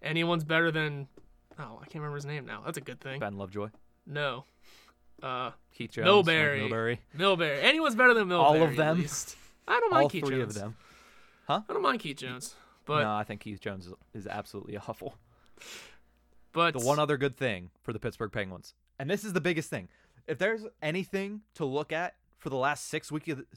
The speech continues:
Speaker 2: weeks of the season and think, "Man, the Pittsburgh Penguins can still go on a freaking tear
Speaker 1: Mm-hmm.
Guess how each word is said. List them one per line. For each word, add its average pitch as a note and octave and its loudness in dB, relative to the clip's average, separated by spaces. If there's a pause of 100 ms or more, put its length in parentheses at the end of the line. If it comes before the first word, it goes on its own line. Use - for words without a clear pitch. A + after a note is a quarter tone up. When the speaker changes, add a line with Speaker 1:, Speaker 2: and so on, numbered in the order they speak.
(100)
Speaker 2:
weeks C#3+ -6
of D3 -8
the C3 -8
season C#3 -6
and A#2+ -8
think, A2+ -12
"Man, B2+ -2
the A#2+ -6
Pittsburgh C#3 -8
Penguins B2 -10
can A#2 -14
still B2+ -6
go A#2+ -2
on A#2 -4
a G#2+ -6
freaking G#2 -14
tear B2+ -2
Speaker 1:
Mm-hmm. F3 -6